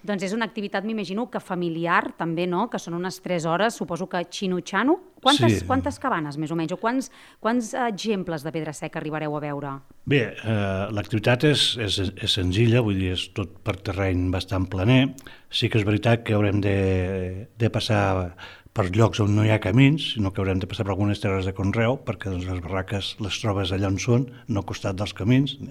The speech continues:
Speaker 2: tot i que hi ha alguna que està al costat del camí, i l'activitat pot, eh,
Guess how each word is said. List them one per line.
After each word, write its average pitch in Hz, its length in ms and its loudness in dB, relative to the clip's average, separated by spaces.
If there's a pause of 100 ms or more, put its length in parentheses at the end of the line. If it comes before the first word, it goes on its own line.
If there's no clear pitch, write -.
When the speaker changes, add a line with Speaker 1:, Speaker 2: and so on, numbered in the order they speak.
(280)
Speaker 2:
tot 92 160 -4
i 87 80 -6
que 92 120 -4
hi 90 40 -2
ha 85 80 -2
alguna 107 320 2
que - 120 -8
està 101 120 -6
al 92 80 -10
costat 95 260 -8
del 92 140 -8
camí, 147 240 2 (840)
i 131 180 4 (1160)
l'activitat 117 680 2 (880)
pot, 135 280 2
eh, 143 180 -2